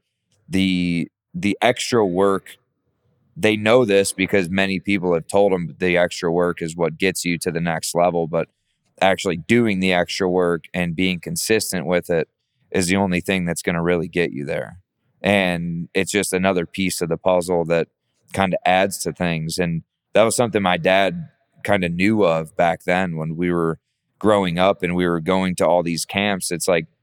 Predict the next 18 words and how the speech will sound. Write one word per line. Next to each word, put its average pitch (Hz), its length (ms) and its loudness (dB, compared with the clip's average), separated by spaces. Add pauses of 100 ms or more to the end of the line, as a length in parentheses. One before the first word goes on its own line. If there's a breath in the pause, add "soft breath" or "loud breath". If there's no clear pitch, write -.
(160)
you 98 100 2
can 98 100 0
go 101 140 6
to 101 140 2
a 87 60 0
camp 104 440 -2
and 92 140 -4
you 92 100 -2
can 82 360 -4 (300)
learn 104 220 2
all 98 160 4
these 87 280 -2
things, 107 380 0
but 92 260 2 (200)
you're 110 140 0
gonna 104 180 0
forget 95 400 0
it 101 200 -2